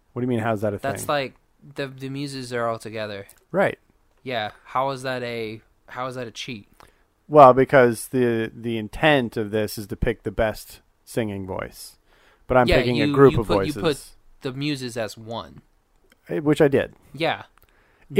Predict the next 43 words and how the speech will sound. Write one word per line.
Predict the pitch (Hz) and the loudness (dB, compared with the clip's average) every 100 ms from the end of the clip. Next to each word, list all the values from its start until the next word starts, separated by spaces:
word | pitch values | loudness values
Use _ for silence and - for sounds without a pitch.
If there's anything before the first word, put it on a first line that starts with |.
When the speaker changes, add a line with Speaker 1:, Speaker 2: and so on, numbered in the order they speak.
| 214 | 8
Speaker 2:
They're, | 165 156 | 8 6
they're | 185 | 8
Speaker 1:
okay. | |
Speaker 2:
not, | 233 240 | 10 8
they're | 202 | 6
not | 247 190 | 2 4
five | 226 208 175 | 6 6 4
different | 175 - 135 | -2 -4 -4
muses. | 156 170 135 | -4 -4 -4
It's | 120 | 4
Speaker 1:
I | 165 233 | 6 8
Speaker 2:
the | 240 | 8
Muses | 185 151 160 147 | 6 4 2 4
as | |
Speaker 1:
understand | 131 135 151 | 4 6 4
Speaker 2:
one | 160 - | 2 -2
thing. | 156 135 104 | -6 -8 -2
Speaker 1:
that | 127 131 - | 4 4 6
picking | 156 143 147 127 123 - _ - | 2 2 0 0 -4 -8 _ -6
one | 113 123 131 131 | 4 6 6 2
to | 131 | 2
a | 113 | 2
hundred | 131 127 113 | 2 0 -4
people | 131 123 139 135 | -4 -2 0 0
for | 120 | 0
one | 113 120 120 | 0 0 -2
spot | - 117 131 131 _ - | 2 4 4 2 _ -10
is | 120 | -6
not | 127 127 123 | 0 0 0
seen | 135 131 | -4 2
by | 123 | 2
you | 120 120 | 2 0
as | 113 | -2
a | |
cheat, | 104 160 185 - 143 | -6 -4 -4 -6 -4
but | 139 - | -4 -4
to | 139 | -4
me | 147 160 | 0 0
it's | 139 - | 0 -4
seen | 135 117 | -6 -6
as | 107 101 | -8 -12
a | |
cheat. | - - | -14 -16